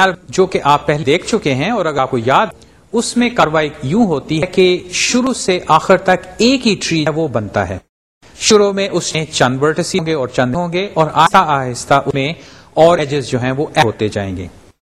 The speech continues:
اور اس کال میں آپ نے دیکھے وہاں پہ فارسٹ بنتا ہے اور وہ ٹریز ہیں آپس میں مرج ہوں گے۔ یہاں پہ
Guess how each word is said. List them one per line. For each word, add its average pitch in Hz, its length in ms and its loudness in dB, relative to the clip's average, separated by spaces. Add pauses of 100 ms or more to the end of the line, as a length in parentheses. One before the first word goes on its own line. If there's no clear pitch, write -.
(320)
اور 135 140 6
اس - 120 -4
کال 190 220 6
میں 180 100 -2
آپ 165 180 0
نے 160 60 -2
دیکھے 143 260 2
وہاں 143 240 -2
پہ 180 120 0
فارسٹ 208 500 2
بنتا 165 240 2
ہے 202 80 2
اور 160 180 2
وہ 147 120 -6
ٹریز 202 260 -2
ہیں 160 120 -4
آپس 123 380 -2
میں 156 80 2
مرج 131 280 -2
ہوں 95 180 -4
گے۔ 95 80 -8 (1040)
یہاں 247 300 4
پہ 254 120 4